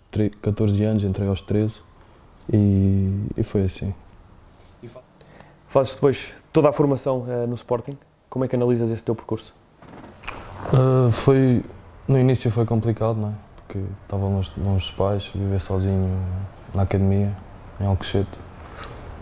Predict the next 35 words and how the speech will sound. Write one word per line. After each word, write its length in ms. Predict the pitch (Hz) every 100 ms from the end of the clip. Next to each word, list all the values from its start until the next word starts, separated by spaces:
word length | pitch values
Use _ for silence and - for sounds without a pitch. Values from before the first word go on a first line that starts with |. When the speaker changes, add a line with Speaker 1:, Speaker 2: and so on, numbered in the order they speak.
| - - -
Speaker 1:
Somos 280 | - 120 110
crianças 540 | 117 120 113 - 104
e 440 | 107 107 104 104 101 98
na 80 | 104
altura 360 | 104 101 101 101
não, 240 | 98 101 -
não 160 | 104
ligamos 340 | 104 104 104 104
muito, 240 | 104 104 - -
passa 280 | - 98 101
rapidamente 560 | 101 101 104 101 101 98
por, 320 | - 101 98 98
por, 140 | -
por 140 | - 104
esse 100 | 98
processo. 460 | - 113 110 - - - - - - - - - - -
Mas 160 | 127 -
foi, 260 | 143 143
foi 160 | 135 143
uma 80 | 139
altura 260 | 127 127
gira 240 | 110 127 131
da 120 | 117
minha 180 | 110 104
vida, 320 | 113 117 113 113 - 104
eh, 280 | 101 98 98
aprendi, 520 | - 104 98 98 98 101 113 - - -
aprendi 320 | 98 101 98
muito 240 | 101 98 -
bem 400 | 101 98 98 95 95 95 95 95 - - - -
a 80 | 95
ser 140 | -
uma 180 | 104 101
boa 160 | 101 98
pessoa 400 | - 104 101